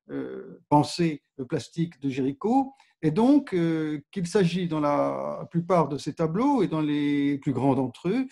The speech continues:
d'une généalogie de la peinture. Généalogie, cela s'entend classiquement dans le vocabulaire de, de,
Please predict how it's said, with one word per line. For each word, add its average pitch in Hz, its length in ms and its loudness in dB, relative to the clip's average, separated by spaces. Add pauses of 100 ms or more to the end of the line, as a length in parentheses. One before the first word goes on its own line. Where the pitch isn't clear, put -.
(220)
d'une 208 200 6
généalogie 180 640 2
de 175 60 0
la 151 100 0
peinture. 120 440 -8 (1120)
Généalogie, 190 600 4
cela 180 240 0
s'entend 156 640 -2 (220)
classiquement 170 540 -2
dans 233 100 4
le 139 60 0
vocabulaire 143 600 -4
de, 131 520 -6 (360)
de, 143 100 -2